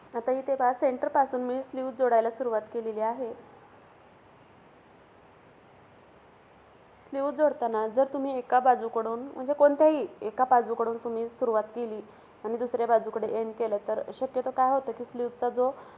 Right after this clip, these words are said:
सेंटरचा पार्ट असतो, तो मागे पुढे होऊ शकतो. म्हणून सेंटर पॉईंटपासून, म्हणजे जिथं आपण शोल्डर जोडतो,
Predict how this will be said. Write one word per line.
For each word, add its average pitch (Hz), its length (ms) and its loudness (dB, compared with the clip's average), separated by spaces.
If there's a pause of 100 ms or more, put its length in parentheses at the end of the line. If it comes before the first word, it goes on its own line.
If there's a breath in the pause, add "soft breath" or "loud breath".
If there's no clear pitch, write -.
(180 loud breath)
सेंटरचा 269 360 2
पार्ट 226 320 4
असतो, 214 360 0
तो 262 420 2
मागे 233 280 0
पुढे 233 240 -2
होऊ 233 180 0
शकतो. 233 380 -6
म्हणून 226 260 -6
सेंटर 254 440 0
पॉईंटपासून, 226 540 -2
म्हणजे 226 260 -4
जिथं 214 240 -6
आपण 226 240 -4
शोल्डर 226 320 -2
जोडतो, 226 460 -2